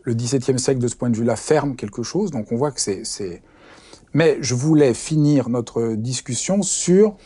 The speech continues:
euh, la question de, du féminisme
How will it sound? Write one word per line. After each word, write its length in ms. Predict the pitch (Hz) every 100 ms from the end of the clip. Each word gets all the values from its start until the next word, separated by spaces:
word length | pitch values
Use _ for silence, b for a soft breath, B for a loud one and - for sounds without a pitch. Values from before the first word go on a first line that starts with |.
| B B B B B
euh, 500 | - 139 139 135 139 190
la 160 | 160 127
question 400 | 156 - 190 175
de, 400 | 131 123 127 135
du 220 | 127 131
féminisme 600 | 156 156 156 147 - 139